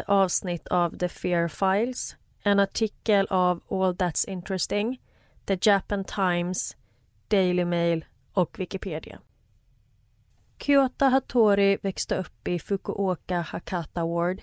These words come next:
i Japan och beskrivs av vänner och bekanta som en helt vanlig kille. Han är tyst av sig och brukar inte stå i centrum. Han sticker inte ut varken i skolan eller bland vänner.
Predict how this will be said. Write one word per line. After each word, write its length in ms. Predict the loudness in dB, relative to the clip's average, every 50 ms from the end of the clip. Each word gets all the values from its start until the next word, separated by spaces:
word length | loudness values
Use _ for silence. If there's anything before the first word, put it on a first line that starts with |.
| _
i 200 | -10 -6 -2 0
Japan 560 | 0 2 2 0 0 _ -2 -2 -2 -2 -4 -8 _ _ _ _ _
och 140 | -8 -4 0
beskrivs 600 | 2 2 2 0 0 0 2 4 4 2 2 0
av 100 | -2 0
vänner 280 | 0 2 2 2 2 0
och 80 | 0 -2
bekanta 520 | -2 -2 -2 0 0 -2 -2 -4 -4 -4
som 180 | -4 -4 -4 -4
en 160 | -6 -6 -8 _ -16 -8
helt 300 | -2 0 0 0 0 0
vanlig 340 | -2 -2 0 -2 -4 -6
kille. 360 | -6 -6 -6 -6 -6 -6 -6 -8 _ _ _ _ _ _ _ _ _ _ _ _ _ _ _ _ _ _ _ _
Han 180 | -4 -2 0 0
är 40 | 0
tyst 380 | 0 0 0 0 0 0 2
av 140 | 4 4 4
sig 420 | 2 2 2 2 4 4 4 4 4
och 140 | 2 0
brukar 300 | 2 2 0 0 0 0
inte 260 | 0 0 0 0 -4 -4
stå 160 | -2 0 0
i 60 | 0
centrum. 640 | 0 -2 -4 -4 -6 -8 -8 -8 -6 -4 -4 -6 -8 _ _ _ _ _ _ _ _ _ _ _ -4
Han 140 | -2 -2 0
sticker 300 | 0 -2 -2 0 2 2
inte 320 | 2 2 2 0 0 2
ut 340 | 4 4 4 2 0 0 0
varken 320 | 0 0 0 -2 -4 -2
i 40 | -2
skolan 680 | -2 -2 -2 0 0 0 0 0 0 0 0 0 0 0
eller 180 | 0 0 0
bland 220 | -2 -2 -2 -2 0
vänner. 500 | -2 -2 -2 0 0 0 0 -2 -2